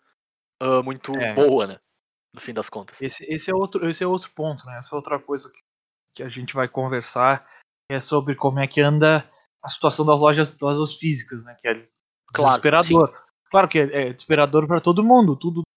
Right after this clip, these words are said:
Speaker 2: praticamente tudo, durante uma pandemia vira desesperador. Mas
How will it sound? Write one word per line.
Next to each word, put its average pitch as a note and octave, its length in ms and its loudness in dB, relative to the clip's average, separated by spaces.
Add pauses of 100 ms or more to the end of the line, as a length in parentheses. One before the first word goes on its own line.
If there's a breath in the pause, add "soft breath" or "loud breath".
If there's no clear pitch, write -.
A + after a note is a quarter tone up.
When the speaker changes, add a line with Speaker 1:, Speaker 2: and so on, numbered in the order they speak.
(120)
Speaker 2:
praticamente F#3 540 0
tudo, E3+ 400 -4 (240)
durante E3+ 320 2
uma E3 100 0
pandemia D#3+ 600 4
vira E3+ 300 6
desesperador. C#3 600 0 (420)
Mas C#3+ 460 -2